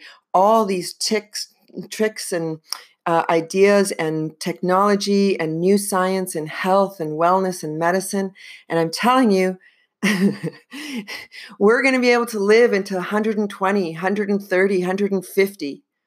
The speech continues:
The technology is already there and we're getting there, but we need to, A, take care of our planet. Sorry, I, I, you know, if it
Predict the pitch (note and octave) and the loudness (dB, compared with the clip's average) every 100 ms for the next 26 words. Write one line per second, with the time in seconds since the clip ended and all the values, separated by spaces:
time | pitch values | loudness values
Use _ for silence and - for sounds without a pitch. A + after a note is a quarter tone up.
0 | - - - _ _ _ G#3 G#3 A3+ G#3+ | -12 -12 -12 _ _ _ 0 0 -2 2
1 | G#3 A3+ B3 A#3 A3+ F#3+ - - G#3 A3+ | 4 4 2 0 0 0 0 2 4 4
2 | A#3 A3+ G3+ F#3+ F#3+ - E3+ E3 D#3+ E3+ | 2 2 2 4 4 0 -6 -8 0 0
3 | F3+ F3+ D3 C#3 - - F3 F3+ F3+ F3+ | 2 -2 -10 -12 -10 -10 -8 -8 -8 -10
4 | D#3+ - G#3+ A#3+ A#3+ A#3 F3 - F3+ E3 | -12 -4 2 2 0 -4 -6 -2 -2 0
5 | C#3+ - - G3+ G3 D#3+ F#3 _ _ _ | -2 -8 -2 0 2 0 -2 _ _ _
6 | _ - - A3 A3+ G#3 G3 F3 _ _ | _ -12 -4 2 2 2 0 -4 _ _
7 | - F3 - F3+ F3+ F3+ F#3 G3 F#3+ G3 | -4 -4 -4 -6 -6 -6 -6 -4 -4 -6
8 | G#3 G3+ | -6 -8